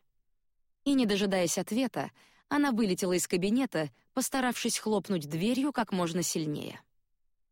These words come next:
В коридоре Уинифред задумалась. Она не желала делать одолжение самомнению Милларда, справляясь у него о местонахождении Лауры.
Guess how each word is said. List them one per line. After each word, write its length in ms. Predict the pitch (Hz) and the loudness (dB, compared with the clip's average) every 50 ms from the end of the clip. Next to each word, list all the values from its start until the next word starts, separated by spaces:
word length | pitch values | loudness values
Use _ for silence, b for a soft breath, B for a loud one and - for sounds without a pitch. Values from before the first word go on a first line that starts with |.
| _ _ _ _ _ _ _ _ _ _ _ _ | _ _ _ _ _ _ _ _ _ _ _ _
В 80 | - - | -12 -6
коридоре 640 | - 208 190 196 185 180 277 302 247 175 156 151 139 _ | -2 0 2 2 2 2 2 2 2 0 -2 -4 -6 _
Уинифред 540 | - 214 233 247 233 220 170 208 208 196 175 | -2 0 2 4 4 2 2 0 0 0 0
задумалась. 640 | 175 202 190 160 151 143 143 120 117 - - - - _ _ _ _ _ _ _ _ _ _ _ _ _ _ _ _ _ _ _ _ _ _ _ | 0 -2 -2 -2 -4 -4 -6 -6 -6 -8 -8 -10 -12 _ _ _ _ _ _ _ _ _ _ _ _ _ _ _ _ _ _ _ _ _ _ _
Она 240 | - 196 196 202 202 | -2 0 2 2 4
не 140 | 208 208 208 | 4 2 2
желала 400 | 175 220 240 247 254 240 190 175 | 2 2 2 2 2 2 2 0
делать 360 | 165 156 180 165 165 151 - | 0 0 0 0 0 0 -2
одолжение 680 | 175 165 170 170 165 165 - 208 240 240 208 180 165 156 | 0 0 0 0 0 0 0 0 0 2 0 0 0 -2
самомнению 680 | - - 196 190 180 185 185 196 196 190 185 190 185 | -2 0 0 0 2 2 2 2 2 2 2 2 2
Милларда, 680 | 185 196 233 277 269 208 175 156 156 147 156 156 147 B B B B | 2 2 2 2 2 2 0 -2 -2 -4 -4 -4 -6 B B B B
справляясь 720 | B - - - 233 233 214 233 254 254 247 226 220 - | B -6 -4 -2 0 0 0 0 0 0 0 -2 -2 -2
у 40 | 226 | 0
него 260 | 202 196 196 185 233 | 0 0 0 0 0
о 80 | 240 214 | 0 0
местонахождении 960 | 196 190 185 - - 208 196 185 - 196 180 170 165 151 208 208 196 190 185 185 | 0 -2 -2 -2 -2 -4 -2 -2 -2 -2 -4 -4 -4 -4 -2 0 0 0 0 0
Лауры. 600 | 180 190 190 180 156 160 156 151 156 147 - | 0 0 0 -2 -2 -4 -8 -10 -12 -14 -16